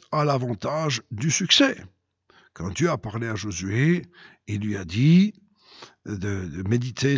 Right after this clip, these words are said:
la parole de Dieu, de la lire, de la méditer jour et nuit, et qu'ainsi il aurait du succès dans ses entreprises, ainsi qu'il réussirait. Et puis, euh,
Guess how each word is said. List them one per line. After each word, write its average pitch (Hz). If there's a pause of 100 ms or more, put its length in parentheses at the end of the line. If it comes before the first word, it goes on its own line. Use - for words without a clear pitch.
la 104
parole 107
de 101
Dieu, 113 (500)
de 80
la 95
lire, 156 (460)
de 104
la 101
méditer 107
jour 113
et 113
nuit, 170 (280)
et 113
qu'ainsi 104
il 120
aurait 127
du 101
succès 143
dans 120
ses 107
entreprises, 98 (480)
ainsi -
qu'il 107
réussirait. 123 (960)
Et 123
puis, 254
euh, 214